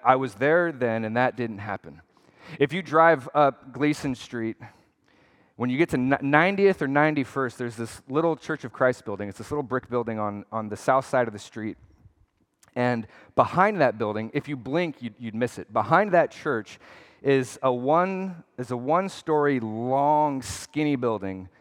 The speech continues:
called Columbia Christian High School. It's where I went to high school. It's a tiny little place.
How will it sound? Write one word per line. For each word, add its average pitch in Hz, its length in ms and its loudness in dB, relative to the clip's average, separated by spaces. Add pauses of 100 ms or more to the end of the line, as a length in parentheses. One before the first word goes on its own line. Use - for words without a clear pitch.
(280)
called 113 220 0
Columbia 131 320 0
Christian 117 260 -8
High 104 140 -4
School. 80 320 -14
It's - 100 -18
where 131 100 4
I 131 40 4
went 127 140 -4
to 113 40 -6
high 98 140 -2
school. - 280 -18 (380)
It's - 120 -20
a - 20 -20
tiny 139 320 0
little 107 120 -4
place. - 420 -16